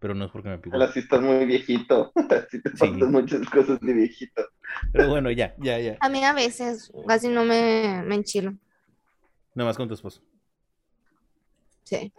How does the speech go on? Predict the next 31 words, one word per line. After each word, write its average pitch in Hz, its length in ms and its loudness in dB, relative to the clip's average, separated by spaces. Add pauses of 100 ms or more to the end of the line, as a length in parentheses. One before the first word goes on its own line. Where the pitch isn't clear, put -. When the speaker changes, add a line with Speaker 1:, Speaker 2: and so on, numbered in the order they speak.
(120)
Speaker 2:
<laughs> - 1300 -2
Speaker 3:
Cuando 220 240 6
no 214 80 8
hace 208 140 2
lo 247 220 2
que 214 100 0
yo 180 120 2
quiero 170 260 -4
que 127 60 -8
haga. 104 300 -6
Speaker 1:
Pero 147 200 0
bueno, 123 260 -2
creo 160 160 -4
que 156 120 -14
con 139 140 -6
eso 151 160 -4
podemos 147 260 -8
cerrar. 135 420 -6 (100)
Este, 101 440 -8
muchas 107 180 -8
gracias 113 240 -6
por 135 120 -2
habernos 139 220 -4
escuchado. 180 300 2
Speaker 2:
Vámonos. 254 240 2 (340)
Speaker 1:
Alexandra, 131 480 0
¿dónde 127 200 -2
te 110 80 -10
podemos 120 240 -2
seguir? 143 280 -6 (1800)
Speaker 3:
Am, 196 760 -6